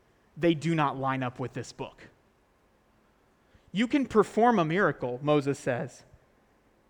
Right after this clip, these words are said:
and you have the Bible to test the words of the prophet against. It doesn't matter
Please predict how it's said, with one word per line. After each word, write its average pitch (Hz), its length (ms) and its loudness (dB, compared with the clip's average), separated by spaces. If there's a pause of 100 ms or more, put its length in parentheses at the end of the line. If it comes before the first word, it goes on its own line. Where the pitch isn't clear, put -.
(680)
and 165 160 0
you 208 140 0
have 151 360 -2 (480)
the 156 80 -2
Bible 147 460 0 (440)
to - 100 -10 (100)
test - 580 -4 (140)
the 147 120 -2
words 135 460 2
of 135 60 -6
the 127 80 -6
prophet 123 400 -4
against. 123 460 -14 (1120)
It 190 120 8
doesn't 175 300 6
matter 160 420 4